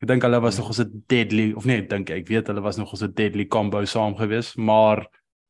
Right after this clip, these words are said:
Speaker 1: nie, nie op die vlak van waar jy hulle in 'n X E gaan sit nie. Ehm, maar ja, vir my is dit Giggsy on the left en, eh,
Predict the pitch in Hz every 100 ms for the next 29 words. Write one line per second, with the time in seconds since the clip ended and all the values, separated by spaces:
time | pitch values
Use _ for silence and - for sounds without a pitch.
0 | _ - 117 120 113 110 123 123 120 117
1 | - 117 - - 107 101 95 101 101 101
2 | 101 98 95 95 - 127 110 - 110 95
3 | 101 92 92 107 110 - _ _ _ _
4 | _ _ _ - - 117 123 123 131 127
5 | - - - _ _ _ _ _ _ _
6 | _ _ _ _ 156 175 190 165 160 226
7 | 226 220 - - - - - - _ -
8 | 143 147 151 147 143 131 139 151 - -
9 | 117 127 127 127 120 120 120 120 120 113